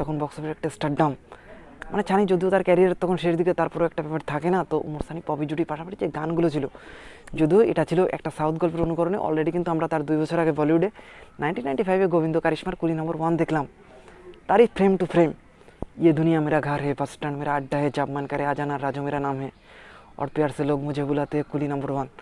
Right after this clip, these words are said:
তো এই ধরনের সংলাপ বাংলায় কিন্তু ছিল ওমর সানির লিপে যে রাজু কুলি, আমরা গোবিন্দর সেম নামে কিন্তু আমরা এখানে দেখলাম। মানে সেম গল্প, frame to frame। আমি কম্প্যারিজন নিয়ে ভিডিও বানাবো পরবর্তীতে, কিন্তু আমি যদি এখন আসি যে সিনেমাটার মানে যে একটা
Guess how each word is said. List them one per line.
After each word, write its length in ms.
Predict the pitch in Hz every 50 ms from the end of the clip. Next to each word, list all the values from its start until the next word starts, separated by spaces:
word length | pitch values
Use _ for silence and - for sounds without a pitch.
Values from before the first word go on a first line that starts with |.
| - - - - - - - -
তো 40 | - -
এই 40 | 240
ধরনের 220 | 226 220 226 214 - -
সংলাপ 260 | 190 190 190 185 165 170
বাংলায় 260 | 165 165 165 160 156 160
কিন্তু 140 | 160 151 160 147
ছিল 100 | - 160 165 160 - - - - -
ওমর 160 | 151 147 139 135
সানির 220 | 151 151 151 151 151
লিপে 200 | 147 139 - 170 170 151
যে 80 | 147 147 - - - - 135 139
রাজু 220 | 143 135 147 147 -
কুলি, 200 | - 147 139 139 - - - - - - - - - - -
আমরা 140 | 135 131 139 135
গোবিন্দর 320 | 143 139 147 147 143 143 - -
সেম 140 | - 147 151 147
নামে 140 | 143 143 143 135
কিন্তু 200 | 147 147 - 160
আমরা 120 | 151 147 147 143
এখানে 160 | 143 143 147 143 151
দেখলাম। 200 | - 165 175 214 - - - - - - - - - - -
মানে 120 | - 269 240 -
সেম 140 | - 247 247 233 214
গল্প, 160 | 214 208 190 214 190 -
frame 180 | 196 190 190 175
to 60 | 196 180 -
frame। 200 | - 190 196 202 - 170
আমি 120 | 160 160 - - 147
কম্প্যারিজন 400 | 147 139 147 147 151 156 160 160 160
নিয়ে 120 | 160 165 156 _ - - - - - - - - - - - 123 123
ভিডিও 180 | 127 143 143 139 - - - - 160
বানাবো 220 | 165 175 180 185 180 -
পরবর্তীতে, 340 | 180 180 175 180 190 196 202
কিন্তু 140 | 202 196 - - -
আমি 100 | 180 196 214
যদি 100 | 202 202 202 180
এখন 120 | - 185 185 175
আসি 100 | 160 170 165
যে 60 | 180 170 151 - - - - - - -
সিনেমাটার 360 | 160 160 165 165 - 175 - - - - - - - - - - -
মানে 120 | - 226 208
যে 60 | 240 226
একটা 100 | -